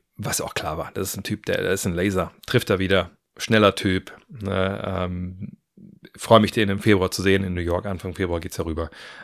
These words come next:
Ähm, toller Point Guard, ähm, der, ähm, sich halt vielleicht ein bisschen mehr sogar könnte in der Mannschaft mit einer, mit anderen, mit einer Infrastruktur.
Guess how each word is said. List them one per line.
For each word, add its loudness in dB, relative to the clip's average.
Ähm, -6
toller 6
Point 0
Guard, 0
ähm, -8
der, 0
ähm, -14
sich -4
halt 0
vielleicht 0
ein -4
bisschen -2
mehr 0
sogar 2
könnte 2
in 4
der -2
Mannschaft -4
mit -6
einer, -4
mit -4
anderen, 0
mit -12
einer -6
Infrastruktur. 2